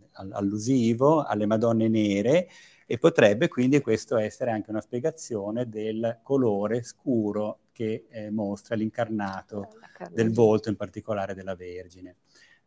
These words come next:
Speaker 1: Andiamo pure avanti con, eh, le immagini, ecco, e quindi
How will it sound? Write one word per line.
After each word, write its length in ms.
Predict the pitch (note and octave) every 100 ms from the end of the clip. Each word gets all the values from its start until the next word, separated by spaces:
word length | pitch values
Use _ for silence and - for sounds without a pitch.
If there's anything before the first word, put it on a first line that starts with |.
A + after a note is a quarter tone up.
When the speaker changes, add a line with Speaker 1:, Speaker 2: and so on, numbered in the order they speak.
| _
Speaker 1:
Andiamo 440 | - G#2 A#2 A2+ A2
pure 240 | - A2
avanti 800 | A2+ B2 C#3 D#3+ E3+ - G3+ F3+ - -
con, 260 | A2 G#2+
eh, 320 | A2 G#2 F#2+ -
le 100 | A2+
immagini, 800 | A2 G#2+ F#2+ F#2+ G2 A#2+ D#3+ F#3+
ecco, 380 | - G2 - D#3
e 200 | B2+ A#2
quindi 540 | A#2+ A2 B2+ D3+ -